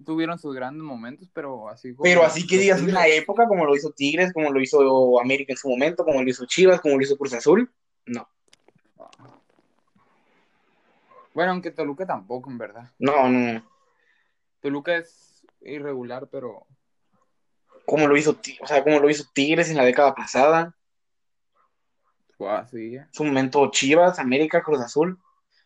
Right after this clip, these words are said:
Speaker 2: Pero el Pumas ha tenido momentos buenos, pero tampoco es un equipo grande.
Speaker 1: O sea, es un equipo grande más por la afición, yo pienso, igual.
Speaker 2: Pues sí, pero hay otras aficiones más grandes y no son, y no son cons-,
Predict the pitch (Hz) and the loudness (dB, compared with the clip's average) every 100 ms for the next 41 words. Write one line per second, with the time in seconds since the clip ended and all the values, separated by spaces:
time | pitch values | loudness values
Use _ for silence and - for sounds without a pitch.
0 | _ _ _ _ 160 175 160 - 190 233 | _ _ _ _ 2 4 2 0 2 2
1 | 214 190 233 240 254 165 196 214 180 151 | 0 0 2 4 2 4 2 2 0 -6
2 | 143 147 151 233 247 - 180 180 139 139 | -2 2 4 2 0 -4 -4 -2 -4 -6
3 | 156 196 180 180 165 - 127 233 160 143 | -4 -4 0 0 0 -4 -6 -2 -2 -2
4 | 110 - _ _ _ _ _ _ _ _ | -10 -18 _ _ _ _ _ _ _ _
5 | _ _ _ _ _ 139 175 165 - _ | _ _ _ _ _ -2 0 0 -4 _
6 | 214 - 240 233 240 233 220 226 214 214 | -8 -6 -8 -6 -6 -4 -6 -8 -14 -14
7 | - 208 196 127 127 131 131 120 113 113 | -14 -16 -16 _ -18 -16 -16 -18 -20 -20
8 | 110 113 - - 113 113 110 _ _ _ | _ -20 -20 -20 -16 -16 -16 _ _ _
9 | _ _ - 117 110 185 214 190 170 165 | _ _ -4 -2 -2 0 0 4 6 6
10 | 165 170 175 170 143 151 147 143 135 135 | 6 2 -2 -4 -2 0 2 2 4 4
11 | 143 196 190 151 135 - - - 135 139 | 4 0 -4 -6 -6 -14 -18 -10 -8 -4
12 | 139 139 - 135 127 | -4 -4 -8 -12 -12